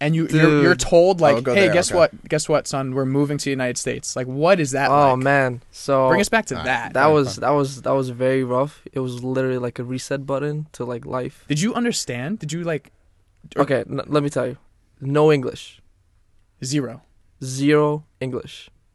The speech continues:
Speaker 2: It's like
Speaker 1: What about your parents,
Speaker 2: zero.
Speaker 1: though?
Speaker 2: Zero.
Speaker 1: <laughs>
Speaker 2: No one fucking knew English, dude. Not a single word. Like,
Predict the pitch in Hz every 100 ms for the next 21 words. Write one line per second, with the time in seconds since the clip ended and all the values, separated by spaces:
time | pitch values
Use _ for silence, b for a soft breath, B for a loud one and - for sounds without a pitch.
0 | _ _ _ 127 131 127 120 - 147 151
1 | 151 139 147 135 127 120 117 - _ _
2 | _ _ _ _ _ 135 139 156 123 117
3 | _ _ _ - 147 151 160 170 170 170
4 | 156 160 151 156 147 147 135 127 123 123
5 | 143 _ _ _ - 156 156 151 170 151
6 | 147 139 127 - 139 135